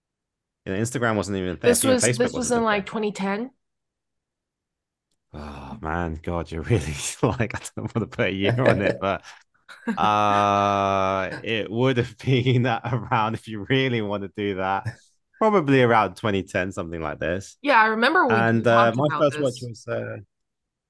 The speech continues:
Speaker 1: an Omega Speedmaster, right? And I bought it off eBay. So that's also online, right? I never, s-, you know, actually found the buyer, and it's, it's different because,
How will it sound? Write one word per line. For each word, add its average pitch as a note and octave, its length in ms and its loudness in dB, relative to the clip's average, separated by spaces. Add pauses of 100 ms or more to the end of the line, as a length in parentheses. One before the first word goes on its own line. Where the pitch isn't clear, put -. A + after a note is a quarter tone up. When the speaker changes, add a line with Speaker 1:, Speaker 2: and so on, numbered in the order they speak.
(140)
Speaker 1:
an A#2 120 2
Omega A#2+ 920 4
Speedmaster, G2 680 -4
right? F2+ 400 -2
And A#2+ 100 2
I C#3 80 4
bought D3 280 2
it D3 180 0
off A2+ 320 -4
eBay. A#2 400 -4 (400)
So C3 260 4
that's D#3+ 220 2
also C3 320 2
online, D#2 400 -6 (100)
right? G#2 400 -4
I F#2+ 80 -4
never, G#2 200 0
s-, - 260 -8
you A2 100 -4
know, F2+ 280 -4 (520)
actually B2+ 280 -2
found A2+ 280 0
the F2+ 40 -4
buyer, A#2+ 760 2
and G2 400 -6 (680)
it's, B2+ 220 -2
it's - 200 -4
different C3 580 0 (340)
because, C3 540 -2